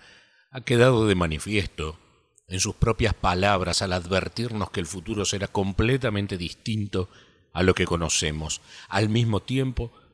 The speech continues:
que fustiga enfáticamente al capitalismo y a la fuerza privada de producción. Por eso, ya lo dije en otro editorial, es posible esa República Democrática Popular Argentina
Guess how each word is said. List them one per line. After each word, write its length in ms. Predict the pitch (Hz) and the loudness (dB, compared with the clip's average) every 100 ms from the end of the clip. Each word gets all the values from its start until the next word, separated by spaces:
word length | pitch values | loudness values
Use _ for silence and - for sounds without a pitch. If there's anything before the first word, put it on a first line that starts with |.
| - | -8
que 120 | 95 | -6
fustiga 540 | - 98 - 117 98 | -6 -10 -2 0 2
enfáticamente 1200 | 87 95 - 143 143 113 101 95 87 76 82 71 - - - - | 0 -2 0 2 2 0 2 2 2 0 -6 -10 -10 -20 -12 -2
al 160 | 107 | -2
capitalismo 880 | - 92 101 92 104 131 135 135 139 _ - - | 0 0 0 0 0 -2 -4 -6 -8 _ -14 0
y 100 | 113 | 2
a 60 | |
la 120 | 92 | 2
fuerza 480 | 85 135 147 143 135 | -2 -4 -4 0 -2
privada 460 | 110 87 92 90 87 | 0 2 4 4 2
de 100 | 80 | -2
producción. 640 | 80 80 73 - - 65 67 - _ _ _ _ _ _ _ _ _ _ _ _ _ - | -4 -6 -8 -8 -8 -8 -12 -20 _ _ _ _ _ _ _ _ _ _ _ _ _ -4
Por 160 | 95 113 | 2 4
eso, 400 | 110 117 104 - - _ _ _ _ - | 6 6 4 2 -20 _ _ _ _ 0
ya 120 | 131 | 2
lo 120 | 135 | 4
dije 380 | 113 135 85 73 | 2 2 0 0
en 100 | 90 | 0
otro 280 | 85 80 80 | -2 0 0
editorial, 600 | 80 80 80 78 76 69 - _ _ _ _ _ _ _ _ _ _ _ | 0 -2 -4 -4 -6 -10 -20 _ _ _ _ _ _ _ _ _ _ _
es 200 | - 151 | -2 0
posible 840 | - - 90 - 170 98 90 71 104 | 0 -2 0 2 2 2 0 0 0
esa 240 | 85 104 | 2 2
República 720 | 95 95 87 98 107 95 90 95 | 2 2 4 4 2 2 2 4
Democrática 840 | 95 101 - 107 110 95 87 85 | 4 2 2 0 0 -2 -2 -2
Popular 460 | 87 85 90 95 92 | -2 -2 0 0 -2
Argentina 920 | 73 73 98 95 95 113 110 104 95 | -6 -10 -10 -8 -8 -6 -4 -6 -8